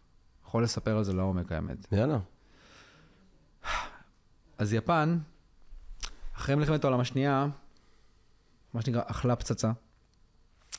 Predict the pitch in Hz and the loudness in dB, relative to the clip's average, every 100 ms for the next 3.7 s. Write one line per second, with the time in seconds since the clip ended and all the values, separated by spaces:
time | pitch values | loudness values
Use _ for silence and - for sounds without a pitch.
0 | - 117 92 87 110 110 113 117 - - | -8 -8 -4 2 4 4 4 2 -4 -20
1 | - - - - - _ _ _ - 156 | -20 -20 -20 -20 -20 _ _ _ 2 4
2 | 156 143 143 139 214 269 294 247 190 175 | 6 6 4 6 4 6 4 4 4 4
3 | 170 170 202 196 175 135 | 4 4 6 6 6 4